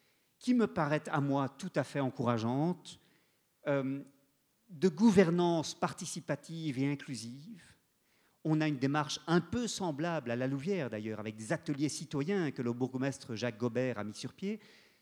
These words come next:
Mais à Charleroi, vous avez des conseils de participation. Si je ne suis pas mal informé, il y en a pour l'instant trois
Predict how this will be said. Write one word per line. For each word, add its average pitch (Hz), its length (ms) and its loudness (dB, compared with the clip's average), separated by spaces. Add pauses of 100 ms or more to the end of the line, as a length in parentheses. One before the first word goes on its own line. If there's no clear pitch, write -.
(180)
Mais 190 320 -2
à 165 40 0
Charleroi, 143 520 0
vous 147 180 -8
avez 147 140 -2
des 139 140 -4
conseils 202 460 -2
de 160 80 -4
participation. - 720 -6
Si 233 340 2
je 165 120 -2
ne 139 80 -4
suis - 180 -12
pas 147 140 -4
mal 123 180 -6
informé, 139 640 -6 (400)
il 160 100 -8
y 160 80 0
en 156 120 2
a 160 80 0
pour 147 140 -4
l'instant 139 340 -4
trois 156 500 0